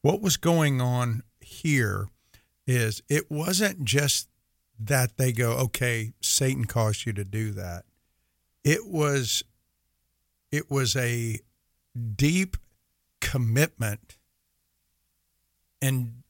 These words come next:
in a very, very determined, uh, refusal to acknowledge that Jesus was Messiah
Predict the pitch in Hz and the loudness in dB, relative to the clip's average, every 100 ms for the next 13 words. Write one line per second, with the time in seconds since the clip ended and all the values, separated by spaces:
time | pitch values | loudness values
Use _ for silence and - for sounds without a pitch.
0 | - 135 127 123 117 101 139 139 151 160 | -4 0 2 2 2 0 4 4 4 4
1 | 160 127 113 143 139 135 127 110 117 - | 2 2 2 2 4 2 0 -2 -4 -4
2 | - 131 131 117 104 104 104 _ _ _ | -2 0 2 0 -2 -4 -8 _ _ _
3 | _ _ 113 110 107 104 104 101 _ 156 | _ _ -2 -2 -2 -6 -8 -12 _ -6
4 | 127 127 - 147 139 131 104 110 101 101 | 0 0 0 2 4 4 2 -2 -4 -10
5 | _ - - 139 120 110 113 113 120 117 | _ -6 -2 0 0 0 -2 0 0 0
6 | 101 98 98 - - _ _ _ _ _ | -2 -4 -6 -8 -10 _ _ _ _ _
7 | _ 123 104 117 120 _ _ _ - 113 | _ -6 0 0 0 _ _ _ -10 -6
8 | 95 139 135 104 107 101 - - - _ | 0 4 4 2 2 0 -2 -4 -8 _
9 | _ - 120 107 117 - - 117 113 117 | _ -4 0 2 2 2 2 2 2 0
10 | 117 | -2